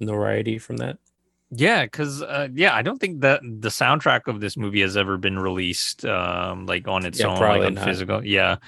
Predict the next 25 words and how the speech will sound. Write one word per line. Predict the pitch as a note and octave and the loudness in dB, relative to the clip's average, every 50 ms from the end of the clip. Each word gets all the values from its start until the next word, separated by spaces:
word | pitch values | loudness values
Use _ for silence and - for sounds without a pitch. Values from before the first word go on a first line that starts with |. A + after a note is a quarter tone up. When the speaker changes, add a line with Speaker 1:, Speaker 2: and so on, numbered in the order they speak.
| - - - - - - | -20 -20 -20 -20 -10 -2
Speaker 2:
Um, | - A#2 G#2+ G#2 G#2 G#2 G#2+ G#2+ G#2 G2+ G2 G2 | 2 4 6 6 8 8 6 6 4 2 0 2
because | A2+ B2 A#2+ D3 C3 A#2+ | 2 2 4 4 4 4
it's | B2+ A#2 A2 | 4 0 0
great. | - A#2+ B2+ F3+ F3+ A2+ - - - | 2 4 6 6 6 4 2 -2 0
'Cause, | - C3 B2 A2 G#2+ A2+ | 2 2 2 2 2 2
uh, | B2 A#2+ A#2 A#2 A2+ A#2+ B2 - | 4 6 6 6 4 2 0 0
initially, | D3 D#3 F#3+ G#3+ - - D4 B3 A#3+ A3+ A3 G#3 F#3 E3+ C#3+ A#2 - _ _ _ _ - | -2 -2 -2 -2 -2 -2 -2 -2 -2 -2 -2 0 0 0 -2 -2 -4 _ _ _ _ 0
it, | D3 D#3 D3 | 0 2 2
what | B2 B2 C#3 C#3 C3 | 4 4 4 4 2
it | A#2+ - | 0 -2
sounds | - C3+ C3+ C3+ | 0 0 0 0
like, | C3 C3 A#2+ C3 | 0 -2 -2 -2
and | C3 C3+ | -4 -2
you | D3+ | -2
even | D3+ D3+ D3+ | -2 -2 -4
see | C3+ - - C#3+ C3+ C3+ | -6 -4 -2 0 2 2
him, | C3 A#2 A2 G#2 | 2 0 -2 -2
like, | G2+ F#2 - _ - | -4 -4 -4 _ -10
play | - - A2+ A#2 A#2 G#2+ | -4 0 2 2 2 2
it | G2+ - - | -2 -4 -6
live, | A2 G#2 G#2 G#2+ G#2 G2+ F#2 F2 F#2+ | -4 0 0 2 2 0 -2 -6 -6
right, | F#2+ F#2 F#2+ G2 G#2+ | -4 -4 -4 -4 -4
with | G#2 G2+ F#2+ F#2+ | -6 -6 -4 -4
the | F#2 | -4
mic, | F#2 F#2 F#2 F#2+ F#2+ F#2 - - - | -2 0 0 2 0 -2 -4 -10 -20